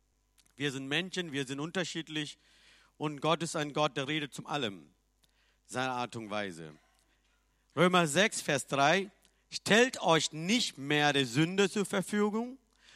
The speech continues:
und lasst euch in den keinen Bereich eures Lebens mehr zu Werkzeugen der Unrecht machen. Denkt vielmehr daran, dass ihr ohne Christus tot wart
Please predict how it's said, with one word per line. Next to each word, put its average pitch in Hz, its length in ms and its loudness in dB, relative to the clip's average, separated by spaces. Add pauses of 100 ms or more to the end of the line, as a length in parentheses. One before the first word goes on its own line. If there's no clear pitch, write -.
und 165 160 -2
lasst 196 280 4
euch 170 240 4
in 156 120 -6
den 147 220 -4
keinen 180 560 2
Bereich 143 560 4
eures 139 360 -2
Lebens 175 560 0 (540)
mehr 180 400 4
zu 131 240 -2
Werkzeugen 185 760 2
der 151 240 0
Unrecht 185 600 -2
machen. 151 500 -6 (560)
Denkt 185 580 2
vielmehr 180 720 2
daran, 139 680 0 (240)
dass 151 240 -2
ihr 170 320 -2
ohne 226 400 2
Christus - 720 -4
tot 220 420 -2
wart 131 400 -4